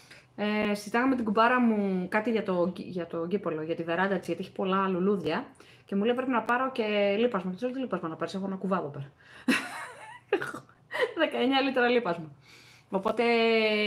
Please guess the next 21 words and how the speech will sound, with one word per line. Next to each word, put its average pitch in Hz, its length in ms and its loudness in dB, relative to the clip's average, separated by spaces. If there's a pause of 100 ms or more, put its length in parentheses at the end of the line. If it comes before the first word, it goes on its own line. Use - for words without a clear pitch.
(140)
θα 190 120 0
κάνω 247 300 6
όμως 254 420 2
βίντεο, 190 720 4 (1120)
το 226 80 6
αδειάζω 254 340 6
όποτε 302 220 0
γεμίζει. 180 480 2 (1300)
Ε, 202 380 6
θα 196 120 -2
κάνω 247 220 2
όμως 262 280 0
βίντεο 226 420 2
το - 340 -2
πώς 269 220 0
το 302 80 4
αδειάζω, 202 560 4
την 214 220 0
διαδικασία 190 640 0
όλη, 175 320 0
γιατί 226 400 -2